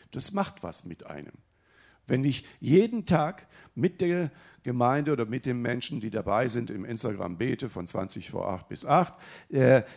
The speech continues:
dann ist das vielleicht irgendwo so eine Regelmäßigkeit, Gewohnheit, aber irgendwann wird eine Gewohnheit zu einer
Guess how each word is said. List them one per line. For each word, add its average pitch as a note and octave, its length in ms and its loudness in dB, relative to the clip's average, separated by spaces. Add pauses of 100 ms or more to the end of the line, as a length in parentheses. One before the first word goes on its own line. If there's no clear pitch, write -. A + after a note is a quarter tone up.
(100)
dann D#3 120 0
ist - 240 0
das A3 160 2
vielleicht D3+ 520 4
irgendwo E3+ 440 0
so A#2+ 80 -6
eine A#2 180 -2
Regelmäßigkeit, C#3+ 880 2
Gewohnheit, B2+ 720 2
aber C3+ 340 -2
irgendwann F#3+ 600 -2
wird - 180 -6
eine A#2+ 240 -4
Gewohnheit B2+ 680 -2
zu - 180 -10
einer G2 300 -8